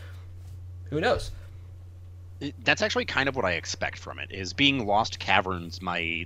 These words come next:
Speaker 2: you know, my first thought was like, "Oh, Land of the Lost," or,
Speaker 1: Okay,
Speaker 2: you know,
Speaker 1: yeah.
Speaker 2: like, "Well, we went into a cavern in the earth, and here's all these giant things living there," and that's kind of like,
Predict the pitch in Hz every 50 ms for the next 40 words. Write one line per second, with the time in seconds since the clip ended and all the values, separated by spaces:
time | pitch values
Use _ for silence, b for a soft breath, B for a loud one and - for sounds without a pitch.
0 | 87 - - 98 92 82 78 78 78 80 90 92 - - - - 104 98 95 92
1 | - 107 101 92 - - 98 92 87 90 87 90 82 85 - 113 101 98 87 85
2 | 87 90 90 87 85 82 98 90 85 87 85 73 - - - - - - 87 90
3 | 85 80 76 76 76 73 - - - 226 247 254 247 - 135 151 180 220 233 -
4 | - - - - B B B B B B B - - 110 110 104 98 92 104 110
5 | 104 98 98 117 127 123 120 127 117 110 101 - - 123 123 113 110 104 101 104
6 | 101 101 101 104 110 98 95 92 90 - 90 90 101 104 92 104 92 87 98 95
7 | 90 90 - - 110 95 101 113 107 104 95 - - - 127 107 95 92 87 87
8 | 92 92 113 113 98 90 87 80 80 78 76 73 78 78 82 90 92 90 90 -
9 | - 107 110 110 101 98 95 90 92 85 76 76 85 - -